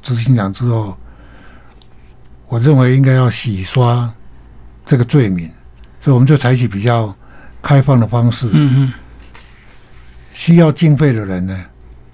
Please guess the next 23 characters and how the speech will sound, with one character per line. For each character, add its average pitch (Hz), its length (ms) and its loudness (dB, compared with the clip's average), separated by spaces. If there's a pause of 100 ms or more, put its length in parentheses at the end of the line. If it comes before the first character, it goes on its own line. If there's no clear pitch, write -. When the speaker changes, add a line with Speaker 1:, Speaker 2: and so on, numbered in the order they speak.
(180)
Speaker 1:
包 143 160 0
括 139 160 2
是 135 160 0
政 123 280 0
府， 92 240 -10
包 127 120 -2
括 123 140 0
是 117 140 0
民 107 240 -2
间， 113 200 -2
都 113 120 -4
可 117 100 -6
以 110 80 -2
直 104 220 -14
接 107 340 -8 (800)
向 123 200 2
这 117 80 2
个 113 80 2
基 110 160 -4
金 113 160 -2
会 110 140 -2
提 104 260 -10
案， 101 160 -8